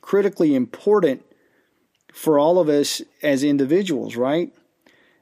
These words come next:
And how our lives, and not only that, our families' lives. And not only that,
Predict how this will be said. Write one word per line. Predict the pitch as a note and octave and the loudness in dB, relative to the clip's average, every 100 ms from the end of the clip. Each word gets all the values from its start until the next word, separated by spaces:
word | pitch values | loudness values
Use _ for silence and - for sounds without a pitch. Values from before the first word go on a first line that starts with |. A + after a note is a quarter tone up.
| - | -6
And | D3 | -6
how | - D#3+ | -2 0
our | D3+ D#3+ | 2 2
lives, | E3+ D#3 C#3+ C3 - - | 2 2 0 -2 -6 -4
and | C#3+ C3+ | 0 2
not | C#3+ G#3+ | 2 2
only | G#3+ D3+ | 2 2
that, | C#3 E3+ G3 - | 2 0 -2 -6
our | D3 C#3+ | -6 -4
families' | - F3+ A#3 D3+ A#2 | -2 0 2 0 0
lives. | C3+ B2+ A#2 G#2 - _ _ _ _ | -2 -2 -4 -8 -12 _ _ _ _
And | D3 | -4
not | F#3 D4 | 0 0
only | G#3+ C3+ | 0 0
that, | B2+ F3+ B3 E3 - _ | 0 0 0 -2 -6 _